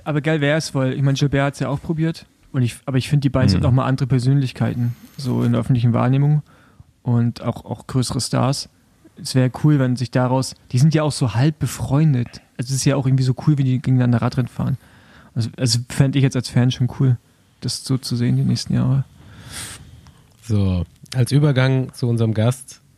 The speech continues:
Speaker 3: nochmal, ich warte schon die ganze Zeit drauf,
Speaker 2: <laughs>
Speaker 3: geht's weiter mit der Rubrik Cycling Crime. Ich habe ja noch ein paar Fälle in der Hinterhand, aber dieses Jahr, äh, musstet ihr bis Februar warten. Und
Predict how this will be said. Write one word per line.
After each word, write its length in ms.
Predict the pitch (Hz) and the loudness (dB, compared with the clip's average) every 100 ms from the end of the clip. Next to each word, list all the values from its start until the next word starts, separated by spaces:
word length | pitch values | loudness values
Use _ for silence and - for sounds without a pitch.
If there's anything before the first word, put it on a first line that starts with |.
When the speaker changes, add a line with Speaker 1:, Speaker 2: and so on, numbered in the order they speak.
| _ - - _ _ - | _ -20 -20 _ _ -4
Speaker 3:
nochmal, 640 | 104 101 110 101 104 104 101 | -2 0 0 2 2 2 0
ich 120 | 104 | 0
warte 180 | 120 - | 0 2
schon 140 | 117 | 0
die 60 | 107 | 2
ganze 240 | 104 - | 0 0
Zeit 180 | 107 104 | 0 2
drauf, 300 | 101 104 135 - - - | 2 2 0 -6 -16 -18
Speaker 2:
<laughs> 180 | - | -6
Speaker 3:
geht's 240 | 117 113 113 | -4 -4 2
weiter 460 | 113 127 117 113 123 | 2 4 2 2 2
mit 220 | 117 110 | -2 2
der 300 | 117 107 - 117 | 0 0 -4 -2
Rubrik 420 | 120 110 127 127 - _ _ _ | 0 2 0 0 -6 _ _ _
Cycling 500 | - - 156 - 107 | -14 0 0 0 -4
Crime. 500 | 104 107 92 92 98 98 - - - | -2 -2 -2 -4 -6 -8 -14 -20 -20
Ich 80 | - | 0
habe 120 | 143 | 2
ja 60 | 135 | 4
noch 100 | 117 | 2
ein 40 | - | 2
paar 160 | 113 | 0
Fälle 260 | - 143 127 | 2 2 0
in 100 | 117 | 2
der 100 | 113 | 2
Hinterhand, 640 | 151 151 101 107 165 - _ _ - - - - _ | 4 4 2 2 0 -4 _ _ -20 -20 -20 -20 _
aber 500 | 110 107 104 104 104 110 | 0 2 2 2 2 0
dieses 300 | 120 123 127 | 0 2 2
Jahr, 400 | 123 117 117 123 - - - - - - | 2 2 2 0 -4 -14 -20 -20 -20 -12
äh, 260 | 101 101 98 | -6 -6 -4
musstet 360 | 101 101 - 92 | -4 -4 -6 -6
ihr 100 | 95 | -4
bis 220 | 107 - | -4 -2
Februar 440 | - 120 107 90 87 | 0 0 0 -2 -2
warten. 460 | 87 87 87 90 - - - - - _ | -4 -4 -6 -6 -10 -20 -20 -20 -20 _
Und 500 | - 147 208 - - | 2 4 2 -2 -12